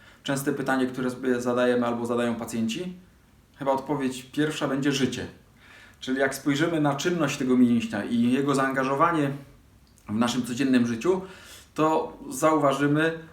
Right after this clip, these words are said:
że pracuje on niemal ciągle, zazwyczaj jest w skróceniu, w stałym napięciu, może nie jakimś dużym i wysiłkowym,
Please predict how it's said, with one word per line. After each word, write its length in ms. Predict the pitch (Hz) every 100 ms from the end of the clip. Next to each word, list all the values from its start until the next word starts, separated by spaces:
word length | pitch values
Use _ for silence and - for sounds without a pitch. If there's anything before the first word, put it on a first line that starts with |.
| - -
że 160 | 127 139
pracuje 480 | 147 143 151 143
on 160 | 131 131
niemal 440 | 139 135 123 120 117 -
ciągle, 580 | 143 143 147 175 202 208 - - - -
zazwyczaj 480 | 123 123 123 131 123
jest 220 | 107 -
w 40 | -
skróceniu, 800 | - - 143 143 151 165 175 180 - - - - - - -
w 100 | -
stałym 400 | - 147 151 151
napięciu, 640 | 143 143 127 117 147 165
może 220 | 123 131
nie 100 | 147
jakimś 380 | 165 143 143 127
dużym 420 | 139 127 123 127
i 100 | -
wysiłkowym, 580 | 120 113 104 120 135